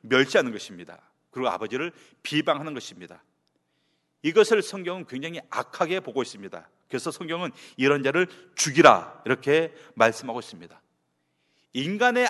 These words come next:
아버지를 멸시하고 비방해도 그를 죽여야 되는데 하물며 하나님의 율법을 고의로 범하는 자에 대해서는 반드시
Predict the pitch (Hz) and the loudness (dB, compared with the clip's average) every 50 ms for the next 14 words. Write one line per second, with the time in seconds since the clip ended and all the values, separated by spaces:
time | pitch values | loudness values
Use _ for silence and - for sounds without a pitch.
0 | - - - 135 139 180 180 175 190 196 196 185 139 123 127 123 - - 151 143 | 0 0 0 2 2 2 0 0 0 -2 -2 -2 -2 -4 -4 -4 -4 -6 -6 -6
1 | 156 - - 127 110 127 113 107 107 107 170 170 117 92 - _ _ _ _ _ | -6 -8 -8 -8 -8 -8 -6 -6 -6 -4 -4 -4 -4 -6 -10 _ _ _ _ _
2 | _ _ _ _ _ - 185 185 240 - - - 131 156 135 120 117 107 113 117 | _ _ _ _ _ -4 -2 -2 -2 -2 -6 -6 -4 -4 -4 -4 -6 -12 -12 -12
3 | 127 123 156 160 156 151 160 180 202 214 190 - - - - - - - - - | -12 -12 -10 -10 -8 -4 -2 -2 -2 -2 -2 -8 -18 -20 -20 -20 -20 -16 -6 0
4 | - 233 233 240 240 233 233 233 202 135 139 147 147 - 165 139 156 135 107 92 | 2 4 6 6 4 4 2 0 2 2 0 -2 -2 -4 -4 -4 -2 -4 -4 -6
5 | - - - - - 147 160 180 190 202 190 - 143 131 143 143 143 143 127 139 | -8 -14 -6 0 2 2 2 4 4 2 2 2 0 0 0 0 -2 -2 -2 -4
6 | 123 107 123 113 - 165 175 180 135 - _ - - - _ _ - - - 151 | -2 -2 -4 -4 -4 -4 -6 -6 -8 -10 _ -20 -20 -20 _ _ -8 -4 -2 -2
7 | 151 143 147 143 - - 180 196 202 | -2 -2 -4 -4 -4 -4 -6 -8 -8